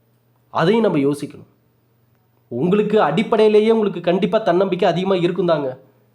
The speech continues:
இல்லைன்னு நான் சொல்ல. ஆனா, அதை எப்படி பயன்படுத்தணும், அந்த நெளிவு சுழிவு என்ன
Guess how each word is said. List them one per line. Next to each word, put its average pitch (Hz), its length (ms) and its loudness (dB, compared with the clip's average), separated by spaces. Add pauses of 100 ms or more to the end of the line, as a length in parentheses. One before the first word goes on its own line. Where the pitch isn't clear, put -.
(160)
இல்லைன்னு 180 300 0
நான் 170 140 2
சொல்ல. 127 340 -8 (180)
ஆனா, 156 540 0 (480)
அதை 175 560 -2 (120)
எப்படி 214 380 0
பயன்படுத்தணும், 185 920 -2 (520)
அந்த 160 240 -2
நெளிவு 240 600 2
சுழிவு 196 260 2
என்ன 131 420 -2